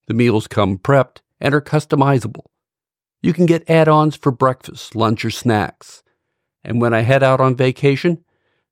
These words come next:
Factor will pause my service until I get back. Plus, I love to grill, so I can choose one of Factor's meals during the week and fire up the charcoal on weekends. Be good to yourself.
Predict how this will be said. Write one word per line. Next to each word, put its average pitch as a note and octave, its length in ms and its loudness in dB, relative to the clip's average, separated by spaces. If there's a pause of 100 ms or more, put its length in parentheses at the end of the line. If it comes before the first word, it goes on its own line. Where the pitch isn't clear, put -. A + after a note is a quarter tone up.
(140)
Factor F#3+ 320 -2
will F3 100 2
pause C3 420 0
my F2+ 140 -2
service - 480 -4
until A2 300 -2
I G#2+ 80 2
get F#2+ 240 -4
back. E2+ 420 -4 (800)
Plus, F#3 260 0
I F3+ 80 4
love C#3 260 2
to B2 80 -2
grill, G2 440 -2 (720)
so - 260 -2
I G2+ 80 0
can A2 160 0
choose B2+ 360 0
one A#2 140 0
of G2 140 -8
Factor's A#2+ 480 -4
meals A2 340 -2
during A#2 280 0
the G#2+ 60 -2
week C3 360 0 (360)
and - 220 -12
fire F3+ 220 0
up - 160 -6
the D3 60 -8
charcoal C#3 580 0
on A2+ 140 0
weekends. - 720 -8 (680)
Be F#3+ 140 2
good G#3 180 2
to D3 60 -4
yourself. E2+ 680 -4